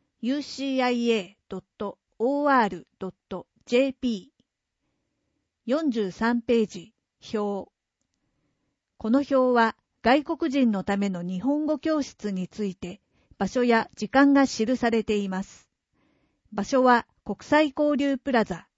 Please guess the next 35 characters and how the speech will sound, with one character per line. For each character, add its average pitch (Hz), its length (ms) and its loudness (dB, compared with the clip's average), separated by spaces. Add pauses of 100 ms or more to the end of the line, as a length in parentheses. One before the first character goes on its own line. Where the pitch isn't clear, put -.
(400)
姿 262 440 2
川 220 260 2
筑 - 220 -16
紫 294 220 -2
民 277 240 4
セ 262 220 2
ン 220 80 0
タ 170 400 -8
ー、 - 40 -20 (360)
西 - 220 -10
川 277 260 2
田 269 120 0
町、 - 380 -4 (760)
市 - 340 -6
総 294 340 0
合 294 200 4
福 - 220 -6
祉 - 220 -12
セ 285 140 2
ン 240 100 2
タ 180 380 -6 (460)
ー、 - 40 -20
中 294 260 -6
央 285 220 0
一 175 120 -10 (120)
丁 196 260 -6
目、 180 220 -10 (760)
北 285 240 -2
障 285 300 0
害 269 200 4
学 262 200 -2
習 262 260 -6
セ 254 180 -2
ン 226 100 0
タ 165 400 -12